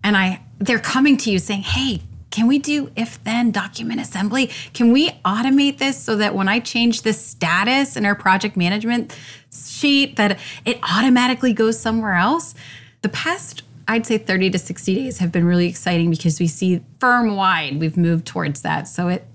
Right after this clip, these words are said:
I don't know, we might be calling you for some extra help, Adriana.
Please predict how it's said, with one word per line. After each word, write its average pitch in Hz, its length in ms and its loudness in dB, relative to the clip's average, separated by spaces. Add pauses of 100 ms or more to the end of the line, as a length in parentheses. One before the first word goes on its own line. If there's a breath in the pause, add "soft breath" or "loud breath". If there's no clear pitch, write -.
(180)
I 220 80 4
don't 294 120 6
know, 370 140 6
we 220 100 6
might 285 160 4
be 320 80 -2
calling 392 340 6
you 220 100 4
for 220 140 -2
some 226 180 -2
extra 240 280 -4
help, 269 240 -2
Adriana. 165 480 -2